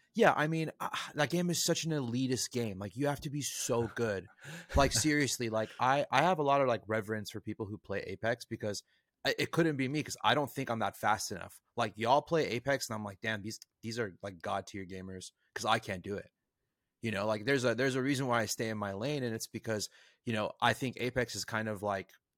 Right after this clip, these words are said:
Speaker 1: for the, for me, the kinda, the story-based player, I'm just like, "What's the story?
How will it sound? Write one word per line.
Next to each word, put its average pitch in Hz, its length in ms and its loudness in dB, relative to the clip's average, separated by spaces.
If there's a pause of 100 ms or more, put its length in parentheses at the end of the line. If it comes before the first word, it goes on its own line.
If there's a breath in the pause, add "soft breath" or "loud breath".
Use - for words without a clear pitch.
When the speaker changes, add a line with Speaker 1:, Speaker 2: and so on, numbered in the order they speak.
(380)
Speaker 1:
for 143 180 -2
the, 110 220 0
for 117 160 -6
me, 147 180 -2
the - 100 -4
kinda, 110 340 -2
the 98 100 -10
story-based 139 720 2
player, 123 380 4
I'm 104 140 -4
just 104 200 -6
like, 104 180 -2 (220)
"What's 120 260 -4
the 117 80 -8
story? 104 460 -2